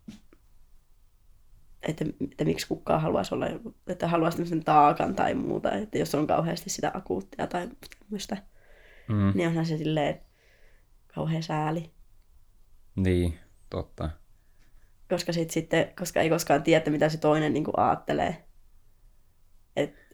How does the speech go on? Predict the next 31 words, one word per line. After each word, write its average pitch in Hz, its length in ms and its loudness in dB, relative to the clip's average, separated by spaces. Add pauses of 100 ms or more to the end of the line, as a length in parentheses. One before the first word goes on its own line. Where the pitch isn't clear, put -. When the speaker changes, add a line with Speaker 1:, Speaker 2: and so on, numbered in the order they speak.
Speaker 1:
että - 180 -8
se 160 100 -4
toinenhan 151 420 6
voi 151 160 6
olla 151 180 6
silleen, 165 300 -2
niinku, - 160 -4
että - 120 -4
haluaa 165 340 2
olla 160 200 0
siinä 165 340 -4 (240)
apuna 165 360 0
ja - 140 0 (480)
Speaker 2:
Mm. 92 320 4 (1040)
Mut 90 160 -4
sen 92 140 2
takia 87 340 2
just 87 200 0
näissä 85 280 2
pitää 85 300 4
niinku 87 220 4
kommunikoida 78 720 4
ihan, 82 440 2 (1160)
siis 82 140 -2
niinku 90 180 2
huomattavan 90 540 6
paljon 80 280 4
kuin 90 100 0
normaalissa 82 500 0
parisuhteessa. - 720 -4
Speaker 1:
Mm. 170 400 0